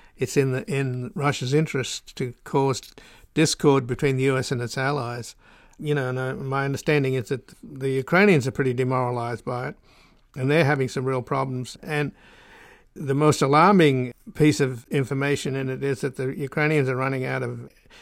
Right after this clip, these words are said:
ground-to-air missiles. And if Russia is able to then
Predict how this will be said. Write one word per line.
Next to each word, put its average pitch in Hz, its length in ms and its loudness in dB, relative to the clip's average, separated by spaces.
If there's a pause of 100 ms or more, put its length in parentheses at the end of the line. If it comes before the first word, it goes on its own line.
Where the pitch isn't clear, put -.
(160)
ground-to-air 139 520 4
missiles. 135 680 -2 (680)
And 139 400 0
if 139 280 -6
Russia 143 440 2
is 120 120 -2
able 135 260 0
to 127 100 -2
then 127 520 -4